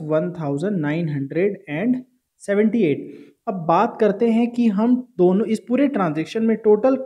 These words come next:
कॉस्ट प्राइस कितना था। तो दो साड़ी सेल की, दोनों का कॉस्ट प्राइस सेम है, यानी कि टू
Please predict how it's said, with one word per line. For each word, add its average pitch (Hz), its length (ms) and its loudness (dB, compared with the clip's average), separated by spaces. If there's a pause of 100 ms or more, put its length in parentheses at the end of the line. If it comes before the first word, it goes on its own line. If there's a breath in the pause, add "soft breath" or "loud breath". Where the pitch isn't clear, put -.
कॉस्ट 277 280 -2
प्राइस 160 240 -2
कितना 143 280 -12
था। 123 220 -18 (460)
तो 196 80 0
दो 175 260 4
साड़ी 233 300 2
सेल 240 240 0
की, 233 180 -2
दोनों 175 340 0
का 220 120 0
कॉस्ट 202 300 -2
प्राइस 208 280 0
सेम 208 220 4
है, 214 120 0
यानी 196 200 0
कि 202 180 -6
टू 196 200 -4